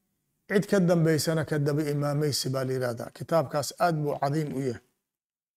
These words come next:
Ana qara'tuhu, eh, maraat, wa kullu marra aqra'uhu waxaan arkayaa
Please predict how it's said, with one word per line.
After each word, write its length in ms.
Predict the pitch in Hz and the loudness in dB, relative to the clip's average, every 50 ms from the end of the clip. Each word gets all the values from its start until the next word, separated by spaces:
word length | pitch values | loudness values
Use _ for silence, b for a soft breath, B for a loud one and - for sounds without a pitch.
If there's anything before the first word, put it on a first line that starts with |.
| _ _ _ _ _ - | _ _ _ _ _ -10
Ana 200 | - 160 160 156 | -6 -4 -2 -2
qara'tuhu, 680 | 147 - 156 160 170 185 - 147 - - 160 131 147 170 - - _ _ _ _ _ _ _ _ _ _ _ _ _ _ _ _ _ _ _ - | -2 -2 0 2 2 2 2 0 0 -2 -2 0 0 0 0 -2 _ _ _ _ _ _ _ _ _ _ _ _ _ _ _ _ _ _ _ -12
eh, 680 | - 143 143 143 139 143 143 143 143 - - - - - - | -8 -4 -2 0 0 0 0 0 0 -2 -2 -4 -6 -6 -4
maraat, 520 | 156 156 147 143 143 147 151 170 175 - _ _ _ _ _ _ _ _ _ _ _ _ _ _ _ _ _ _ _ | -2 0 2 2 4 4 4 4 2 0 _ _ _ _ _ _ _ _ _ _ _ _ _ _ _ _ _ _ _
wa 200 | - 151 151 151 | -2 0 0 0
kullu 340 | - - - 202 196 190 190 185 | 0 0 2 2 4 6 6 4
marra 360 | 180 185 202 190 175 180 175 - - | 6 4 4 4 4 4 4 2 2
aqra'uhu 540 | 147 - - 170 190 202 226 185 160 156 175 - - - _ | 0 -2 0 2 2 2 2 2 4 4 2 2 2 -4 _
waxaan 280 | - - - 160 165 185 | -20 -8 -4 -4 -2 0
arkayaa 520 | 208 190 - - 170 160 151 151 151 160 | 0 -2 0 0 0 0 2 2 0 -2